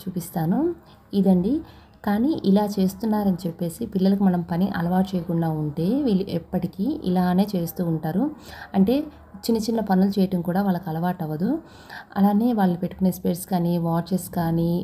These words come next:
ఫంక్షన్స్కి వెళ్ళి కానీ బర్త్‌డే ఫంక్షన్స్కి వెళ్ళి ఇలా పెట్టేసుకొని పిచ్చి పిచ్చిగా పడేశారు. ఇలా ఉంటే నాకు అస్సలు నచ్చదండి. అందుకనే వన్ అవర్ అయినా సరే టూ అవర్స్ అయినా సరే ఈరోజు ఈ పని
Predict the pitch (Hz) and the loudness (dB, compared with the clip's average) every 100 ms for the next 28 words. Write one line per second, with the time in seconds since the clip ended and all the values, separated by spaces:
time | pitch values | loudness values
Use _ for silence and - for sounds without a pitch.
0 | - - - - - 175 170 196 175 180 | -6 -20 -20 -18 -6 -4 0 0 -2 -4
1 | 165 165 165 160 165 170 165 185 180 165 | -2 -2 0 0 0 -2 -2 -2 -2 -2
2 | 165 - 165 156 165 170 170 165 160 - | -4 -4 -4 -2 -2 0 0 -2 -4 -4
3 | - 185 170 160 170 - 185 165 160 165 | -2 0 -2 -4 -6 -4 -4 -2 -2 -2
4 | 165 185 240 - _ _ _ _ - _ | -2 0 -2 -4 _ _ _ _ -20 _
5 | - 214 214 202 202 226 233 196 214 269 | -4 2 2 4 2 2 2 2 -2 -6
6 | - 196 - 214 202 196 208 180 185 277 | -4 -8 -4 -2 0 -2 -4 -2 0 -2
7 | 302 - - - - 196 202 202 254 302 | -4 -18 -18 -6 4 4 6 2 2 4
8 | 196 196 208 202 196 190 185 190 196 185 | 6 6 4 4 4 4 2 0 2 2
9 | 185 185 180 175 - 165 208 311 - 190 | 2 -2 -4 -4 -4 -2 -2 -2 2 4
10 | 185 190 - 185 180 180 | 6 2 0 -4 -2 -2